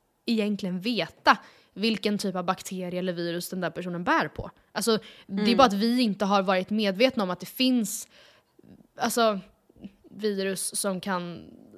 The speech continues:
Speaker 1: eskalera.
Speaker 2: Ta kål på oss.
Speaker 1: Ja, men precis. Det är så jävla
Speaker 2: Åh, nej.
Speaker 1: sjuk tanke. Sen har jag också sett ett klipp från min egen... Eh, det här är alltså ett klipp från,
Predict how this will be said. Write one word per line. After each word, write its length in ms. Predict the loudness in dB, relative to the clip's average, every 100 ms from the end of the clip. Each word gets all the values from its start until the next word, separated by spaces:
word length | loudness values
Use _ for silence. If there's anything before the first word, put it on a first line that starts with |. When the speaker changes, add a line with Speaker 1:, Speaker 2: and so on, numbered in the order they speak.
| -20 -12
Speaker 1:
eskalera. 840 | -10 -8 -6 -2 -2 -2 -4 -6 -2
Speaker 2:
Ta 120 | -2
kål 340 | 2 4 4
på 120 | 0
oss. 300 | -8 -8 -14 -4
Speaker 1:
Ja, 140 | 0
men 120 | 2
precis. 460 | 0 -2 -4 -6 -14 _ _ _ _ _
Det 80 | -2
är 60 | 0
så 120 | 2
jävla 840 | 4 6 6 6 4 4 4 6 4
Speaker 2:
Åh, 60 | 2
nej. 340 | -2 -6 -8
Speaker 1:
sjuk 300 | -2 0 0
tanke. 300 | -4 -2 -4 0
Sen 240 | 4 8
har 80 | 8
jag 100 | 6
också 360 | 4 0 0 -2 _ _ _ _ -14 -10
sett 380 | 0 0 0 -2
ett 280 | -2 -4 -20 -20 -20 -20 _
klipp 320 | -4 -2 -2 -4
från 200 | 0 2
min 140 | 2
egen... 560 | 2 2 4 4 4 2
Eh, 320 | 2 0 -4 -8 -12 -14 -18 -4
det 80 | 6
här 140 | 10 10
är 40 |
alltså 160 | 8 4
ett 140 | -2
klipp 240 | -4 -4
från, 400 | -4 2 2 2